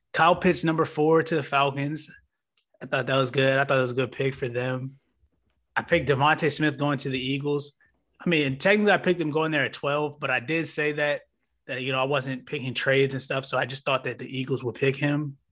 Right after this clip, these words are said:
So I'm counting that as correct. And then Elijah Vera Tucker, this was a surprise to me. I had him going fourteen to the Vikings, but the Vikings traded out of that with the Jets, and the Jets took him at fourteen. So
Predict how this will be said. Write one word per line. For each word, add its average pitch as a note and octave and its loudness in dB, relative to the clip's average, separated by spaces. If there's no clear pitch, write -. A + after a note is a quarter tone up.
So - -4
I'm C3 -4
counting D3 2
that C3+ 4
as C3+ 2
correct. C3+ 0
And C3 0
then C3 0
Elijah F#3 4
Vera G3+ 2
Tucker, G3+ 0
this D#3+ -6
was F3 -6
a - -12
surprise D3+ -2
to D3 -10
me. D#3 -4
I D#3 -6
had E3 -2
him D#3+ -6
going D#3 -2
fourteen E3 -4
to E3+ -4
the D3+ -2
Vikings, D3+ -2
but D#3 0
the C3+ 2
Vikings D3 2
traded D3 2
out C#3 4
of C3+ -2
that C#3+ 0
with C3 -6
the C3 0
Jets, C3 -4
and C3+ -4
the C3 -2
Jets C3 -2
took D#3 0
him D#3+ -2
at D#3+ -2
fourteen. F3+ 0
So C#3+ -4